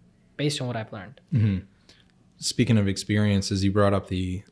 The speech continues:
Speaker 2: the boarding school thing, and that was another thing that I had read going into this, and I was fascinated by it. What was that experience like?
Speaker 1: The thing that prompted my parents to send me to boarding school,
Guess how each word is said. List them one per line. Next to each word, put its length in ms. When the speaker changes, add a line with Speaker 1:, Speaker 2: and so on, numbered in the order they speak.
Speaker 2:
the 160
boarding 380
school 260
thing, 200
and 80
that 80
was 140
another 260
thing 180
that 100
I 100
had 200
read 320
going 220
into 200
this, 260
and 100
I 40
was 140
fascinated 580
by 200
it. 80
What 120
was 140
that 180
experience 640
like? 260
Speaker 1:
The 100
thing 260
that 140
prompted 360
my 120
parents 420
to 100
send 220
me 80
to 80
boarding 300
school, 480